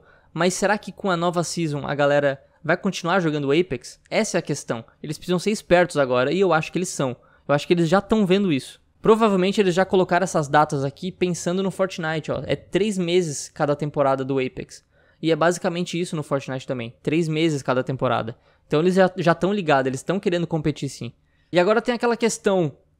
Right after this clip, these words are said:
o Apex tá copiando, fazendo um passe de batalha, porque o Fortnite já tem, o pub G já tem.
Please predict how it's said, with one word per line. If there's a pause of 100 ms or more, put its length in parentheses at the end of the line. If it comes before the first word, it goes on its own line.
(140)
o
Apex
tá
copiando,
fazendo
um
passe
de
batalha,
porque
o
Fortnite
já
tem,
o
pub
G
já
tem.